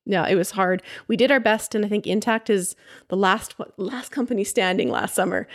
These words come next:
and we were able to, like, write with them and get a few things in until, like, we stayed late. We were there till, like, seven or eight at night and just be like, "Okay, let's get them all risked." And then it was, like,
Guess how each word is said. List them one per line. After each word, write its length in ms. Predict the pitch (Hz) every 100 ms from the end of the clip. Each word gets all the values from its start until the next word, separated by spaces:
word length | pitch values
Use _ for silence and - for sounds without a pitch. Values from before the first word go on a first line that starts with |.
| - - -
and 200 | 254 240
we 120 | 214
were 60 |
able 360 | 233 190 208 220
to, 200 | - 240
like, 400 | 180 175 - -
write 360 | - 185 208 202
with 160 | 202 -
them 240 | 175 180
and 540 | 165 135 - - -
get 160 | 226 -
a 60 | 220
few 280 | - 220
things 320 | 202 196 180 180
in 160 | 180
until, 240 | 170 - 185
like, 240 | 165 156
we 80 | 196
stayed 320 | - 190 175
late. 420 | 160 165 160 -
We 140 | 180 170
were 80 |
there 180 | 175 160
till, 180 | 160 156
like, 180 | 156 165
seven 280 | 185 156 165
or 60 |
eight 180 | 165 160
at 100 | -
night 260 | 180 165 -
and 80 |
just 160 | 170 -
be 100 | 175
like, 180 | 175 -
"Okay, 200 | - 156
let's 140 | 165
get 180 | - 175
them 140 | 185 180
all 160 | 202
risked." 280 | 185 185 -
And 120 | 185
then 120 | 175
it 80 | 170
was, 140 | 175 165
like, 240 | 170